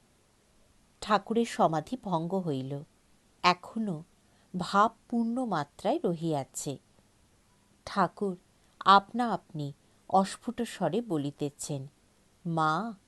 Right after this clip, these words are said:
আমায় এখানে আনলি কেন? আমি কি এদের বেড়ার ভিতর থেকে রক্ষা করতে পারব?" ঠাকুর কি দেখিতেছেন যে সংসারী ব্যক্তিরা বেড়ার ভিতরে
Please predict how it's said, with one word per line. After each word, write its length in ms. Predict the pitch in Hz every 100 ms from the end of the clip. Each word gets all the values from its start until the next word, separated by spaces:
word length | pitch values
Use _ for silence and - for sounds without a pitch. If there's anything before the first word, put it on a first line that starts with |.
| _ _ _ -
আমায় 440 | - 175 156 151 151
এখানে 360 | - 196 285
আনলি 400 | 277 160 165 170
কেন? 260 | - 170 311 427 185 - _ _ _ _ _ _ _ -
আমি 300 | 185 180 180
কি 300 | - 254 214
এদের 220 | 180 233 226
বেড়ার 340 | 165 147 170 190
ভিতর 300 | - 180 151 -
থেকে 240 | 180 175 233
রক্ষা 340 | 180 - 175
করতে 340 | - 160 - 277
পারব?" 640 | 202 139 143 - 339 370 _ _ _ _ _ _ _ _ _ _ _ _ _ -
ঠাকুর 420 | 196 170 - 240 -
কি 120 | 233
দেখিতেছেন 800 | 165 - 262 370 359 - 139 135 _ _ _ -
যে 180 | 196 202
সংসারী 640 | - 190 202 - 220 220
ব্যক্তিরা 640 | 175 151 - 208 196 147 135 _ _ -
বেড়ার 360 | 196 175 202 220
ভিতরে 380 | - 175 160 254